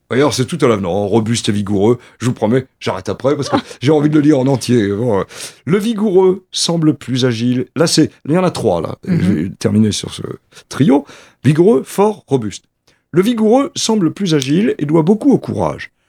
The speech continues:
Speaker 1: Le
Speaker 2: Oui.
Speaker 1: fort paraît être plus ferme et doit beaucoup à la construction des muscles.
Speaker 2: Oui.
Speaker 1: Le robuste est moins sujet aux infirmités et doit beaucoup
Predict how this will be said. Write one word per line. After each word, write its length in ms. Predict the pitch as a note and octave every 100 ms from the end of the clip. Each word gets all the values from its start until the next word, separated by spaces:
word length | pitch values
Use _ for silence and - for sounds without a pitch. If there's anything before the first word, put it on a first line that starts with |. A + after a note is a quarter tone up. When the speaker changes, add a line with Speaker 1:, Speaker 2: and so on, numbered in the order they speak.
| _ A#2+
Speaker 1:
Le 100 | F3+
Speaker 2:
Oui. 40 |
Speaker 1:
fort 500 | G#3+ G#3+ A#3+ C4 -
paraît 280 | - E3 A3+
être 240 | G#3 -
plus 160 | F3 G3
ferme 340 | - G#3+ D3+ -
et 60 | A#2+
doit 160 | A#2 G#2+
beaucoup 460 | A#2 G3 - C#4
à 40 | A3+
la 80 |
construction 540 | E3 C#3+ - B2 - D3+
des 100 | A2+
muscles. 360 | C#3 - - - _ _ -
Speaker 2:
Oui. 80 | -
Speaker 1:
Le 60 | A#2
robuste 500 | A2+ C#3 E3 - -
est 80 | G2+
moins 240 | G#2+ E3+
sujet 340 | E3 C#3+ A#2+ D#3
aux 160 | C3+ B2+
infirmités 560 | - B2 C#3+ C#3+ C3+ - _
et 80 | G#2
doit 160 | F#2+ F2+
beaucoup 380 | B2+ B2 A#2+